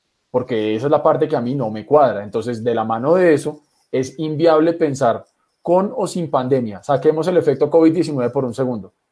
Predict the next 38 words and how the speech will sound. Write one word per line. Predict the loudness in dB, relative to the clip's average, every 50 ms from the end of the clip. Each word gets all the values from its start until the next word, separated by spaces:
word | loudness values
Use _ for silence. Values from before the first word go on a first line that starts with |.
| _ _ _ _ _ _ _ _ _ _ _
No | -4 2 4 6 6 6 6 4
nos | 0 -2 -4 -4 -4 -6 _ _ _ _ _ _ _
han | 0 0 0 0 2
traído | 2 2 4 4 2 0 0 -2 -2
ni | -4 -4 -4
nos | -6 -6 -6 -6
van | -6 -6 -6
a | -6 -4
traer | -2 0 0 0 0 -2
jugadores | -4 -2 -2 0 0 0 -2 -2 -4 -2 -2
de | 0 0
renombre | 0 -2 -4 -4 -4 -4 -4 -4 -4 -2
y |
de | 0 -2 -2
jerarquía, | 0 -2 -4 -4 -6 -8 -8 -4 -2 -2 -2 -2 -6 _ _ _ _ _ _ _
como | -4 0 0
lo | 0 0
están | 0 -2 -4 -4
diciendo | -6 -6 -4 -4 -2 0
Camacho. | 0 0 0 -2 -2 -4
Y | -4
María | -2 -2 -2 0
Paula | 0 2 2 2
decía | 0 0
una | -4 -2
cosa | -2 0 0 0
ahorita | 0 0 0 0 0
hace | -2 -2
un | -2 0
rato | 2 2 2 0
muy | -2 -2 -2 -2
importante. | -2 -2 -2 -2 -2 -2 -4 -4 -6 -12 -20 _ _ _ _ _ _ _ _ _ _
Vamos | -14 -12 -10 -8 -2 2 2 4 4 4 2 4
a | 4
buscar | 4 4 2 2 2 2 2
jugadores | 4 4 6 6 6 4 4 2 -2
en | -2 0
Fortaleza, | 0 0 0 0 0 2 2 0 0 -4 -10 -12 _